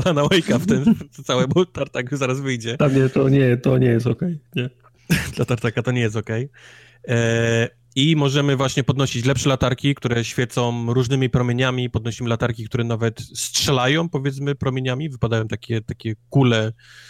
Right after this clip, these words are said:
Speaker 1: światła, którymi możemy jak karabinami atakować. E, ry-, wypadają również z przeciwników, skrzyń i innych ru-, duperyli, które możemy rozbijać, y,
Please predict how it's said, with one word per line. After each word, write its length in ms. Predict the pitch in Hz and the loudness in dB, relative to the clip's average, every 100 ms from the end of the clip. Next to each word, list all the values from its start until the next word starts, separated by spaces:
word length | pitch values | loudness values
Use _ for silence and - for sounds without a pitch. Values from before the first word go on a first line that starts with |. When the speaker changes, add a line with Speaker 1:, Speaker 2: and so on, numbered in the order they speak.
| - 120 | -10 -4
Speaker 1:
światła, 440 | - 117 127 131 | 0 0 0 -2
którymi 280 | - 120 117 | -2 -2 0
możemy 320 | 117 120 120 | 0 0 0
jak 140 | 113 | -2
karabinami 600 | - 120 117 123 117 113 | 0 0 2 2 2 0
atakować. 720 | 117 113 107 113 135 165 - - - - - - - | -2 -2 -2 -2 0 -2 -6 -20 -20 -20 -20 -18 -4
E, 40 | 123 123 123 123 123 123 123 120 | -2 0 2 2 2 4 4 2
ry-, 100 | 131 | 2
wypadają 500 | 127 127 139 139 135 | 2 0 2 2 4
również 200 | 139 135 | 2 0
z 40 | |
przeciwników, 680 | - 135 135 131 139 - 120 | 0 -2 -2 0 0 0 -4
skrzyń 440 | - - 131 127 120 | -4 -2 0 0 0
i 80 | |
innych 300 | 127 123 117 | 0 0 0
ru-, 300 | 120 123 - | 0 0 -2
duperyli, 520 | 123 127 135 127 123 120 | -2 0 2 2 0 0
które 200 | 123 123 | -2 -2
możemy 300 | 117 120 117 | -2 0 2
rozbijać, 720 | 123 117 120 117 117 - 127 | 0 2 0 0 -2 -8 -10
y, 440 | 113 120 123 | -8 -8 -10